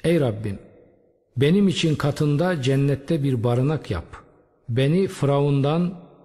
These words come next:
onun yapıp ettiğinden kurtar. Beni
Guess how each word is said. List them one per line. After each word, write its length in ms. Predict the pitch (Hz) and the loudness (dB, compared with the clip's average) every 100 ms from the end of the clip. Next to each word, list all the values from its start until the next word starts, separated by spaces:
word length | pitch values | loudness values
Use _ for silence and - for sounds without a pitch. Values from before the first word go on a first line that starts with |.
| - - | -16 -2
onun 240 | 131 156 | 0 2
yapıp 440 | 160 143 139 175 151 | 2 2 0 -2 -2
ettiğinden 680 | 135 - 139 135 131 127 | -4 -2 0 2 2 0
kurtar. 540 | 120 175 135 104 - - - _ _ _ _ _ | 0 -2 -2 -4 -6 -12 -20 _ _ _ _ _
Beni 540 | 120 139 151 185 214 | -2 0 2 2 0